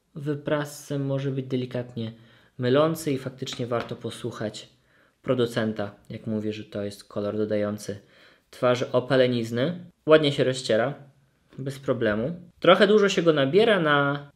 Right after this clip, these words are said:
na pędzel, ale bezproblemowo się rozciera, także, także bardzo fajnie. I ja jak zawsze z nowym bronzerem, jak już go zaczynam używać, to mam tendencję, żeby przesadzić, bo <laughs> wydaje mi się, że jestem już troszeczkę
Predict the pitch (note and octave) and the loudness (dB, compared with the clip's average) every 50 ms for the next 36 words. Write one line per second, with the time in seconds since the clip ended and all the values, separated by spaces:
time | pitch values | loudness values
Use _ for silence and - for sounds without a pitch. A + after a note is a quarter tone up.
0 | - D3 D3 C#3 C#3+ - A3+ B3 A3 G3+ G3 F3+ F3+ - D3+ D3+ D3 C#3 C#3 D3 | -4 -2 -2 -2 0 -2 -2 -2 0 2 2 0 0 0 0 0 2 0 0 -4
1 | C#3+ D3 - D3+ C3+ C3+ C3 B2+ B2 B2 A#2+ A#2+ - - A#2 G#2+ - - - F#2+ | -6 -6 -4 -2 -2 0 0 0 0 0 -2 -2 -4 -6 -6 -6 -6 -4 -4 -4
2 | - - - - - - - A#2 A#2+ A#2+ A#2 A2+ A2+ - _ _ _ _ _ - | -4 -6 -10 -14 -14 -12 -12 -10 -10 -10 -12 -12 -14 -16 _ _ _ _ _ -16
3 | B2 A#2 A#2+ C3+ A#2+ - A#2 A2+ A2 - - - A2+ - - - - - - - | -14 -14 -12 -12 -12 -10 -10 -12 -12 -12 -12 -12 -12 -12 -14 -16 -14 -14 -12 -12
4 | - - - - - - - - - _ _ _ _ _ _ _ - D#3+ D#3 D3 | -12 -14 -14 -14 -16 -18 -18 -20 -20 _ _ _ _ _ _ _ -8 -6 -4 0
5 | C#3+ C3+ C3 B2+ B2+ B2 C#3+ C#3 C#3 - - C#3+ C3+ C#3 C3+ C3 B2+ C3 B2+ C3 | 0 0 0 0 -2 -2 -2 -2 -2 -2 -6 -6 -4 -2 -2 -2 -2 -2 -4 -4
6 | B2+ B2 B2 B2 B2 C3 B2+ B2+ B2 B2 A#2+ - B2+ A#2 - - B2 A#2+ - - | -4 -4 -4 -4 -4 -4 -4 -4 -6 -8 -6 -6 -8 -8 -6 -8 -8 -8 -6 -6
7 | A#2+ A#2+ A#2+ A#2+ - C3 B2 A#2 A#2 - - A#2+ A#2+ A#2+ A#2 A#2 A2+ - - - | -6 -6 -6 -8 -6 -6 -6 -6 -6 -8 -8 -8 -6 -4 -4 -4 -4 -6 -8 -6
8 | - A2 A2 A2 A2 - - - - - - _ _ _ _ _ _ _ - C3+ | -4 -2 -2 -2 -4 -8 -16 -20 -20 -20 -20 _ _ _ _ _ _ _ -6 -4
9 | B2+ A#2+ A#2+ B2+ A#2+ A#2 A2+ A2 A2 A2 A#2+ A2+ A2 A#2 A2 A2 - A#2 A2 - | -4 -4 -2 -4 -4 -2 -2 -2 -2 -4 -4 -4 -2 -2 -4 -4 -6 -8 -4 0
10 | B2 A#2 A2+ C3 C#3+ D#3 C#3 B2 A#2+ B2 B2+ C3 B2+ - E3+ D#3+ D3+ D#3 E3 D#3+ | 0 2 2 2 0 2 2 2 4 6 6 6 6 6 6 4 6 4 4 6
11 | D3+ D#3 D3+ D#3 E3 E3 - E3 D#3 D#3 E3 D#3+ D#3+ E3 D#3+ D#3+ - - G3+ G3+ | 6 6 6 6 6 4 2 2 2 2 0 0 2 0 0 2 2 0 -2 -2
12 | - - - G3 F#3+ F#3+ | 0 2 4 4 4 4